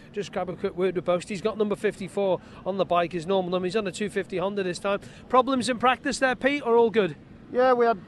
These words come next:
Speaker 2: a bit of clutch slip first time out, Chris, but the actual bike's not run wi-, right for a while, but, uh,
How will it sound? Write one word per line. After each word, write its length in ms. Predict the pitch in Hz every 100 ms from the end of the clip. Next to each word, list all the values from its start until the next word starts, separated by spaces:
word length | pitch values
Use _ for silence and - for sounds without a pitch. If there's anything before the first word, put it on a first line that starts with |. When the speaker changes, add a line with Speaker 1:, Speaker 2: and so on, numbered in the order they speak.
| 226
Speaker 2:
a 220 | 208 208
bit 220 | 185 214
of 100 | 208
clutch 280 | 220 208 175
slip 220 | 208 208
first 300 | - 208 -
time 240 | 196 185 190
out, 220 | 196 190
Chris, 260 | 196 190 -
but 160 | 208
the 120 | 196
actual 500 | 254 220 - 190 190 - - - 202
bike's 340 | 220 220 -
not 220 | 185 175
run 220 | 196 202
wi-, 400 | 170 196 202 202 180 - -
right 240 | 190 196 -
for 60 | 160
a 60 |
while, 360 | 156 196 165 165
but, 440 | 175 180 - -
uh, 220 | 165 170